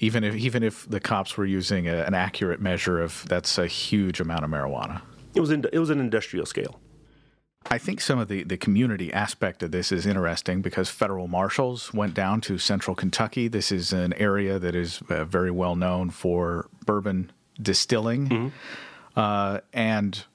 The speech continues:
Speaker 1: were essentially rebuffed by almost everyone they encountered when they were looking for this guy who had gone on the run.
Speaker 2: Um, in, in my book, I managed to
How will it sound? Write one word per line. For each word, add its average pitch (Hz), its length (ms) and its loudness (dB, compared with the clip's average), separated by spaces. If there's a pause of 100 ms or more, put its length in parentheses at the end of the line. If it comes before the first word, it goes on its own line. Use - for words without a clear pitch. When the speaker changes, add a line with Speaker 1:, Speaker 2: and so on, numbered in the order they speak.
(140)
Speaker 1:
were 117 300 2
essentially 135 480 0
rebuffed 104 840 -2
by 95 360 0
almost 104 480 0
everyone 104 480 0
they 90 120 0
encountered 85 600 0
when 87 160 0
they 80 100 0
were 80 100 0
looking 95 360 0
for - 100 -6
this 80 180 0
guy 85 280 0
who 92 160 0
had 82 160 -2
gone 85 220 0
on 78 120 -4
the 76 80 -4
run. 64 380 -6 (680)
Speaker 2:
Um, 113 580 0
in, 143 200 2
in 185 120 2
my 170 120 2
book, 139 260 0
I 135 40 2
managed 131 380 0
to 110 280 2